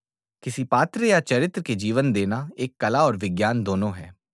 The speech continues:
ये एक व्यक्ति के मानसिक, शारीरिक और भावनात्मक क्षमताओं का एक संयोजन है।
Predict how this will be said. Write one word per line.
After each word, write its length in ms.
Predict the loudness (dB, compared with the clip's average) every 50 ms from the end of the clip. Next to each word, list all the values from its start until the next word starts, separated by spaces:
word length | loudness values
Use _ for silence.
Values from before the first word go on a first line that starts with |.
| _ _ _ _ -6 -2
ये 180 | 0 0 0
एक 140 | 0 -2 -4 -2
व्यक्ति 360 | -2 -2 -2 _ -2 -2 -2
के 140 | 0 0 0
मानसिक, 580 | 2 2 2 2 0 -2 -4 -4 -6 -6 -6 -8
शारीरिक 600 | -4 -2 0 0 2 0 0 0 -2 -4 -4 -4
और 120 | -4 -4
भावनात्मक 880 | -4 -6 -4 -2 -2 0 0 0 0 0 -2 -2 -2 -2 -2 -2 -2 -4 -16 _ _ _ _ _ _ _
क्षमताओं 540 | -6 -2 0 0 0 2 2 2 4 4 2
का 140 | 2 0 0
एक 180 | 0 -2 -4
संयोजन 600 | -4 -4 -2 0 2 2 2 2 2 2 0 0
है। 280 | -2 -6 -10 -12 -16